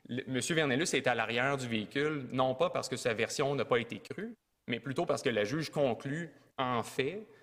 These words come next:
qu'il était, euh, que monsieur Gilbert était seul à l'avant comme conducteur. Donc, c'est important pour analyser le caractère, à mon avis, euh, incorrect du raisonnement du juge dissident, parce que monsieur Vernellus, au moment même où les policiers décident d'activer leur gyrophare,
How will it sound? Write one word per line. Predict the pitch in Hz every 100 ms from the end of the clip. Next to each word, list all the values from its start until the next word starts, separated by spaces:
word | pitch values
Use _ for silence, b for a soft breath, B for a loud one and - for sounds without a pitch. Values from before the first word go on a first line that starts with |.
| B -
qu'il | 139 139 147 131 123
était, | 110 - 127 139 143 -
euh, | 101 101
que | 123
monsieur | 117 143 123
Gilbert | 113 107 117 135
était | 113 101
seul | - - 139 131
à | 107
l'avant | - 110 123
comme | 101
conducteur. | - 101 95 - 98 107 - _ _ _ _ -
Donc, | 147
c'est | 143 156
important | 139 147 220
pour | 226 127
analyser | 120 113 220 123
le | 160
caractère, | 113 117 98 135 139
à | 123
mon | 107
avis, | 104 98 113 139 135 -
euh, | 95 92 92 90 87 147 139 - _ -
incorrect | 127 123 107 92 143
du | 147 110
raisonnement | 104 95 95 113
du | 107
juge | 104 95
dissident, | - - 104 147 196 B _ _
parce | 117
que | 131
monsieur | 123 147 214
Vernellus, | 170 127 107 131 165
au | 123
moment | 127 127 147
même | 135 165
où | 139
les | 117
policiers | 110 98 147
décident | 123 104 - 156 123
d'activer | 101 - 113
leur | 110 98
gyrophare, | 104 92 - 135 160